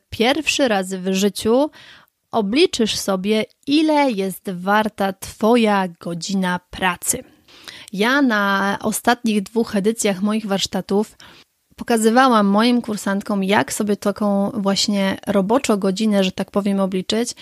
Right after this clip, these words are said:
i ogromne było zdziwienie dziewczyn, ogromne. I to jest takie zderzenie z rzeczywistością, dlatego uważam, że jest to tobie potrzebne, a przede wszystkim jest to potrzebne osobom,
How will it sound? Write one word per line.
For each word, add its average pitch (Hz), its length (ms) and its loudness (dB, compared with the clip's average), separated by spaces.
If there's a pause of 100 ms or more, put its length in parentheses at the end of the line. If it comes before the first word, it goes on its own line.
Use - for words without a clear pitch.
(180)
i 240 460 4 (180)
ogromne 214 540 4
było 185 260 0
zdziwienie 185 560 -2
dziewczyn, 190 680 -4 (100)
ogromne. 202 760 2 (100)
I 208 340 -8
to 214 140 -6
jest 214 260 -4
takie 220 240 -4
zderzenie 220 480 2
z 220 60 -2
rzeczywistością, 214 960 0
dlatego 214 380 0
uważam, 214 440 0
że 202 220 -2 (380)
jest 247 520 0
to 208 140 -6
tobie 208 340 -4
potrzebne, 208 640 -2
a 226 60 -2
przede 208 280 -2
wszystkim 240 480 -2
jest 247 180 -2
to 240 100 0
potrzebne 220 540 -2
osobom, 214 480 2